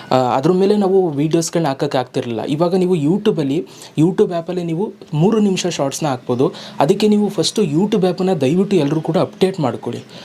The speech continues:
ಆಯ್ತಾ? ಅಪ್ಡೇಟ್ ಮಾಡ್ಕೊಂಡು ಇವಾಗ ನಾನು ಹೇಳೋ ಆಪ್ಷನ್ ಓಪನ್ ಮಾಡ್ಕೊಳ್ಳಿ. ಅಪ್ಡೇಟ್ ಮಾಡ್ಕೊಂಡು ಓಪನ್ ಮಾಡಿ ನಿಮ್ಮ ಒಂದು YouTube ಆ್ಯಪ್ನ. ಓಪನ್ ಮಾಡ್ಕೊಂಡು ಇಲ್ಲಿ ಕೆಳಗಡೆ ಪ್ಲಸ್ ಸಿಂಬಲ್ ಇದೆ ನೋಡಿ, ಇದ್ರ ಮೇಲೆ ಕ್ಲಿಕ್ನ ಮಾಡಿ. ಶಾರ್ಟ್ ಅನ್ನುವಂಥ ಒಂದು ಆಪ್ಷನ್ ಮೇಲೆ ನೀವು ಕ್ಲಿಕ್ನ ಮಾಡಿದಾಗ ನಿಮ್ಗೆ ಈ ಥರ ಒಂದು ಇಂಟರ್‌ಫೇಸ್ ಬರುತ್ತೆ. ಇಲ್ಲಿ ನಿಮಗೆ ಮೇಲ್ಗಡೆ ಟೈಮನ್ನು ಸೆಟ್ ಮಾಡ್ಕೊಳ್ಳುವಂಥ ಒಂದು ಆಪ್ಷನ್ ಇದೆ.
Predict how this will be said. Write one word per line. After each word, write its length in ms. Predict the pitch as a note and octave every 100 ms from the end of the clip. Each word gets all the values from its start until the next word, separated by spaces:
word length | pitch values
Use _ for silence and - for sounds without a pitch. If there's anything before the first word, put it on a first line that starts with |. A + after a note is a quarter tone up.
| - B2
ಆಯ್ತಾ? 240 | B2 E3
ಅಪ್ಡೇಟ್ 400 | B2+ - G3+ F#3+
ಮಾಡ್ಕೊಂಡು 380 | D#3 D#3 F3+ F3
ಇವಾಗ 160 | D3
ನಾನು 160 | C#3+ C3+
ಹೇಳೋ 180 | C#3+ D3+
ಆಪ್ಷನ್ 280 | B2+ D3 C#3+
ಓಪನ್ 260 | B2+ C3
ಮಾಡ್ಕೊಳ್ಳಿ. 400 | B2 G#2 B2+ E3+ - -
ಅಪ್ಡೇಟ್ 360 | C3+ - G#3 G3
ಮಾಡ್ಕೊಂಡು 520 | F3+ E3 E3 F3+ A3+
ಓಪನ್ 380 | C#3 C#3+ D#3 C#3
ಮಾಡಿ 240 | A#2+ A#2+
ನಿಮ್ಮ 160 | B2+ C3
ಒಂದು 160 | C3
YouTube 340 | C3 C#3 D3 C3
ಆ್ಯಪ್ನ. 220 | B2 A#2+ G#2 - - -
ಓಪನ್ 260 | E3 G#3+
ಮಾಡ್ಕೊಂಡು 720 | G3+ E3 C#3 C3 F3 - _ _ _ - - - - D3
ಇಲ್ಲಿ 180 | E3
ಕೆಳಗಡೆ 420 | E3 D#3 E3+ F3+ E3
ಪ್ಲಸ್ 340 | D#3 D3 - -
ಸಿಂಬಲ್ 320 | - E3 D3+
ಇದೆ 120 | C#3
ನೋಡಿ, 200 | C3 C3+
ಇದ್ರ 140 | E3 D3+
ಮೇಲೆ 200 | D3 C#3+
ಕ್ಲಿಕ್ನ 340 | D#3 D3 F3+
ಮಾಡಿ. 300 | D#3 B2+ F#3+ - - -
ಶಾರ್ಟ್ 380 | - D#3 F#3 G3
ಅನ್ನುವಂಥ 320 | F#3+ F3 E3
ಒಂದು 220 | E3 D#3
ಆಪ್ಷನ್ 320 | C3 - D#3
ಮೇಲೆ 160 | D3 D3
ನೀವು 160 | C#3
ಕ್ಲಿಕ್ನ 360 | C3 C#3+ C3+ E3
ಮಾಡಿದಾಗ 380 | C#3+ A#2+ A#2+ D3+
ನಿಮ್ಗೆ 280 | F#3 D#3 C3+
ಈ 20 |
ಥರ 160 | C#3+
ಒಂದು 180 | C#3+ D3
ಇಂಟರ್‌ಫೇಸ್ 460 | C3+ C3 B2+ B2 B2
ಬರುತ್ತೆ. 680 | A2+ A2 A2+ - - - -
ಇಲ್ಲಿ 160 | G3 A3
ನಿಮಗೆ 300 | G#3 G3+ F#3+
ಮೇಲ್ಗಡೆ 540 | D#3+ G#3 G3 D3+ F3
ಟೈಮನ್ನು 500 | - F3 G3+ G#3+ G3+
ಸೆಟ್ 280 | G#3 C3+ F3+
ಮಾಡ್ಕೊಳ್ಳುವಂಥ 560 | F3+ E3 E3 D#3 D3+ F3+
ಒಂದು 240 | E3 C3+
ಆಪ್ಷನ್ 260 | C3 D3+ B2+
ಇದೆ. 420 | A2+ A2 -